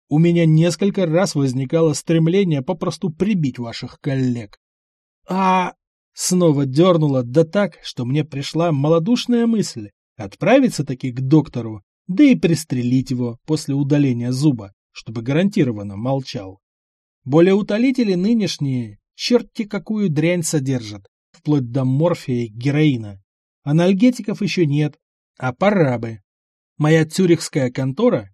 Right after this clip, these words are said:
которой рулил Эйнштейн, специально отслеживала патенты на лекарства, среди которых, кто бы мог подумать, нашелся гексоген, но не нашлось новокаина. Зубатов тем временем выцедил вторую стопку,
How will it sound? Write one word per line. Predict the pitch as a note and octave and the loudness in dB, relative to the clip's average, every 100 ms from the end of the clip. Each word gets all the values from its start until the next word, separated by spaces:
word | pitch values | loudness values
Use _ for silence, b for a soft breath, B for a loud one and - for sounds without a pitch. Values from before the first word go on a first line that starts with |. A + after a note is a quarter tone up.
| - | -12
которой | B2 C#3 B2+ A#2+ | -6 -2 -2 0
рулил | B2 D3 D3 C3 | 0 2 2 -2
Эйнштейн, | D3 C#3+ B2+ - D#3+ C3+ G#2+ G2 _ _ | -2 -2 -4 -4 -4 -4 -6 -12 _ _
специально | - - D#3 B3 A#3+ E3 B2 | -10 -6 -2 2 2 0 -4
отслеживала | B2 - E3 E3 C#3 C3+ C3 | -6 -2 4 4 2 -2 -4
патенты | C3+ C3+ E3+ F#3 D3+ | -4 -6 -4 -4 -2
на | C#3 D3+ | -2 -2
лекарства, | F3 D#3+ G2 - G#2 G2 _ _ _ | -4 -6 -10 -12 -16 -20 _ _ _
среди | - C#3+ C#3+ C#3+ | -4 0 0 -2
которых, | D3+ F#3+ F#3 C3+ - _ _ | -2 -4 -4 -4 -6 _ _
кто | - D3+ | -10 -4
бы | F#3 | 0
мог | B3 B3+ - | 0 0 -2
подумать, | C4 F3+ A#2+ G#2 - - | -2 -2 -4 -6 -18 -10
нашелся | C#3+ - F#3+ F#3 G#3+ | -8 -6 -6 -6 -6
гексоген, | D3 D#3 - A3+ E3 C3+ C3+ C3+ _ _ | -4 -4 -4 -6 -4 -4 -6 -8 _ _
но | G#3 B3 | 0 2
не | G3+ | 2
нашлось | D#3 - D3 E3+ C#3+ | 0 0 0 0 -2
новокаина. | C3 A#2+ - A#2 A2+ A2 G2+ G2 _ _ _ _ _ _ _ _ _ - | -2 -2 -6 -6 -6 -8 -12 -16 _ _ _ _ _ _ _ _ _ -8
Зубатов | B2 C#3+ G#3 B3+ B3 | -2 2 2 2 -2
тем | G3+ D3+ | -2 -2
временем | C#3 E3+ A#3 G#3 F#3 C#3+ | 0 0 0 -2 -2 -2
выцедил | F3 - D3 C#3+ | -4 -4 -4 -4
вторую | - D3+ D3+ C#3+ | -4 -4 0 -2
стопку, | C3 - G#3 - G3+ F#3+ | -4 -8 -10 -8 -4 -4